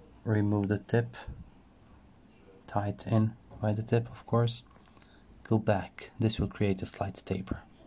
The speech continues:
You don't need much taper here. This is supposed to be delicate fly that's going to be used mostly on calmer waters for, uh, more selective fish. Of course,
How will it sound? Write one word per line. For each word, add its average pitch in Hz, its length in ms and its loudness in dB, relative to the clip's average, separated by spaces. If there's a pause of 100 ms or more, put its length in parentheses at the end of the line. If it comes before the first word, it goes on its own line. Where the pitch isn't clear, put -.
(920)
You 104 100 2
don't 101 380 2
need 95 220 2
much 95 260 0
taper 98 300 0
here. 101 360 0
This 95 240 -4
is - 60 -8
supposed - 400 -4
to - 60 -20
be 95 120 -6
delicate 98 460 0
fly 101 400 2 (600)
that's 101 220 0
going 98 240 2
to 95 100 -6
be 95 140 -4
used 95 460 0
mostly 101 880 2 (360)
on 101 360 2
calmer 98 600 2
waters 101 600 0
for, 98 340 0 (480)
uh, 95 180 2
more 101 440 4
selective 98 540 -2
fish. - 600 0 (480)
Of 101 240 2
course, - 460 0